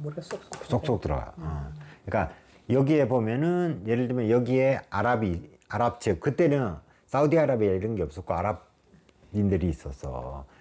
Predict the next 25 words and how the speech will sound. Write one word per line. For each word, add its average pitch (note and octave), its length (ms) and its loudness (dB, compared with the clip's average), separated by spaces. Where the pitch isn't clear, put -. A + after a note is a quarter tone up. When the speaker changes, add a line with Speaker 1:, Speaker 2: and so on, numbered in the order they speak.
Speaker 2:
그러니까 G#2 240 2
이쪽에 C#3+ 600 2
교류가 B2+ 460 2
활발한 D3 360 2
데 G#2 80 -2
가서 F#2 580 0
그 - 80 -4
무함마드라는 A2 840 2
사람이 F#2 640 -4
보니까 A2 340 0
어릴 B2+ 220 2
때부터 E2 680 -2
유대교, G2+ 440 -2
어, G2+ 400 -4
유대교도 A2 520 2
있고 G#2 260 0
기독교도 A2+ 560 0
있고 A2+ 240 0
하느님의 B2+ 760 2
생각도 C#3+ 440 0
막 G2+ 240 0
듣고 A2 400 0
그런 A#2 380 2
사람들한테 F#2 560 -2
하니까 F#2+ 440 -2